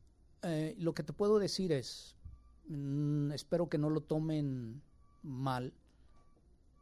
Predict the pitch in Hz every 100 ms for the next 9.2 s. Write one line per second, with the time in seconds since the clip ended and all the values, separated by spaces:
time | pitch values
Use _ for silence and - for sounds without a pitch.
0 | - - 151 147 147 - - - - -
1 | 175 156 156 156 180 - - - - -
2 | - - - - 240 170 151 160 175 -
3 | 170 156 165 175 - 147 131 - 143 -
4 | 139 127 147 120 - - - - - -
5 | - - 131 - 123 131 113 110 131 135
6 | - 240 - 120 - - - - - -
7 | - - 123 127 147 175 175 147 143 151
8 | - 160 151 - 127 131 - 123 - 131
9 | 143